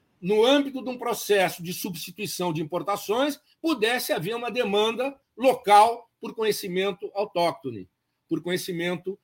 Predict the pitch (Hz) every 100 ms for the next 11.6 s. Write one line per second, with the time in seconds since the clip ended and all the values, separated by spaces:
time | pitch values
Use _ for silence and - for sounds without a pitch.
0 | _ 196 190 135 156 170 170 156 143 151
1 | 139 143 143 143 143 104 85 - _ _
2 | 294 285 330 294 240 262 247 208 196 170
3 | 139 98 _ _ _ _ - - 247 165
4 | 147 147 180 156 147 160 165 147 156 147
5 | 151 165 123 104 90 _ _ _ _ _
6 | - 247 269 240 294 277 277 240 - 233
7 | 226 247 202 170 226 233 - 220 208 131
8 | 285 269 - 175 156 151 135 135 123 131
9 | 117 113 - 92 82 - _ _ _ 277
10 | 311 - 269 240 214 190 180 143 143 143
11 | - 123 220 220 -